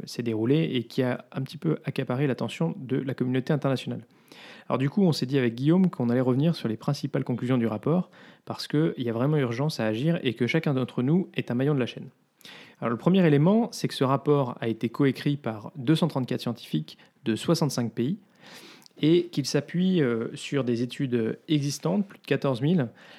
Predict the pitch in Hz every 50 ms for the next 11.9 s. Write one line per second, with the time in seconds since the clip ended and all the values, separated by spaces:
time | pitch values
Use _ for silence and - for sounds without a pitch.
0 | - _ - 117 113 - - 156 175 175 170 - 143 - - 143 135 135 160 170
1 | 147 135 131 139 135 131 127 117 - - 156 160 156 135 120 117 113 - 139 139
2 | 131 123 113 110 117 113 107 - - - 135 135 131 - 127 120 110 - - -
3 | - - _ _ - 117 107 - - - 123 - 120 113 147 147 143 - 135 127
4 | 135 135 123 120 113 120 147 156 160 139 131 123 - - 131 139 156 170 - -
5 | - _ _ - 123 127 127 110 107 - - 156 135 - - 135 135 139 127 131
6 | 127 131 - 135 123 123 131 165 - - _ - - _ _ - 117 120 127 123
7 | 117 - 139 - 135 127 139 127 135 123 120 117 117 113 - - 151 185 175 -
8 | - - - - - - _ - 113 110 113 113 107 110 110 107 110 117 - 120
9 | - - - - - _ _ - 123 120 123 - - 160 160 147 - - 135 123
10 | 139 135 139 139 127 120 117 - 147 175 175 - - 131 123 123 117 - 147 151
11 | 147 127 117 120 - - 120 123 120 120 113 - - - - - -